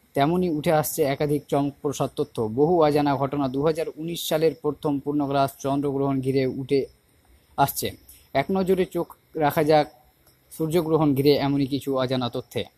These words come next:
সর্বোচ্চ কত মিনিট পর্যন্ত স্থায়ী হবে গ্রহণ? দু হাজার উনিশ সালের প্রথম পূর্ণগ্রাস সূর্যগ্রহণ স্থায়ী হবে চার মিনিট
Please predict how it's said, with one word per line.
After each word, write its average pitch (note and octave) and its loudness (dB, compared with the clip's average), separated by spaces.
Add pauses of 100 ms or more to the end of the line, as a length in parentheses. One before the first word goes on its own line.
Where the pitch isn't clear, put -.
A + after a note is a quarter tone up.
(1300)
সর্বোচ্চ F3 0 (120)
কত D#3 2
মিনিট E3+ 0
পর্যন্ত D#3 -2
স্থায়ী D3+ 2
হবে C#3+ 4
গ্রহণ? C3 0 (460)
দু D3 0
হাজার F3 2
উনিশ E3 -2
সালের E3+ 0 (120)
প্রথম D#3 -2
পূর্ণগ্রাস D3+ 0
সূর্যগ্রহণ C#3+ 0
স্থায়ী C#3+ 0
হবে C#3 0
চার C#3 2
মিনিট C#3 2